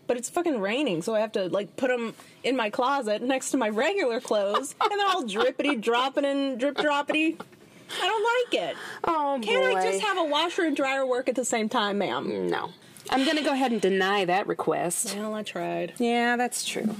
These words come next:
Speaker 1: What's happening with you?
Speaker 2: What is happening with me? I'm really mad at your G F C I. <laughs>
Speaker 1: You got coronavirus yet?
Speaker 2: Uh, probably. I wanna say that no, maybe yes, probably not, but could be
Speaker 1: Well, the
Speaker 2: coronavirus.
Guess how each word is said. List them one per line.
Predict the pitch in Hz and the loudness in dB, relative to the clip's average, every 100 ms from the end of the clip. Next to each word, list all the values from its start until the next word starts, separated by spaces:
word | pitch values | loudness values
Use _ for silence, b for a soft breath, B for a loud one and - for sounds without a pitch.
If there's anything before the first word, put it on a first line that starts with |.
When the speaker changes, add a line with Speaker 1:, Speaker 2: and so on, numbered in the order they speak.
| 220 | -4
Speaker 1:
What's | 240 233 | -2 0
happening | 247 254 254 | 0 0 0
with | 254 | 0
you? | 285 247 185 214 | 0 0 -2 0
Speaker 2:
What | 359 | 2
is | 494 - | 2 0
happening | 220 185 196 185 | -2 0 0 0
with | 208 | 0
me? | 202 196 196 - - - | 2 4 2 -2 -6 0
I'm | 359 370 269 247 | 2 2 2 0
really | 269 277 | 2 0
mad | 277 240 247 262 | 2 2 2 0
at | - | 0
your | 269 277 262 254 247 | -2 0 -2 -4 -6
G | 247 254 | -2 0
F | 269 | 0
C | - 339 339 | 0 2 4
I. | 240 196 208 339 - | 4 2 2 0 -2
<laughs> | 494 | -2
Speaker 1:
You | 240 | 0
got | 226 233 | 0 0
coronavirus | 214 226 233 247 240 262 | 0 0 2 2 0 2
yet? | 254 262 254 | 0 0 0
Speaker 2:
Uh, | 247 240 - | 2 2 2
probably. | 214 175 180 202 208 208 226 254 - | 2 2 4 2 2 2 2 -2 -2
I | 208 | 2
wanna | 247 311 | 2 0
say | - 285 | 0 0
that | 247 - B B B | -2 -4 B B B
no, | 226 220 226 | 2 2 2
maybe | 220 220 220 | 0 0 0
yes, | 214 202 190 175 | 2 2 2 0
probably | - - 190 185 185 196 | -6 -2 0 2 2 2
not, | 175 170 170 - | 4 2 0 -2
but | 185 - | -4 -4
could | - 180 160 | 0 0 2
be | 160 151 165 254 | 0 0 -2 0
Speaker 1:
Well, | 285 | 2
the | - | 2
Speaker 2:
coronavirus. | 156 - | 0 2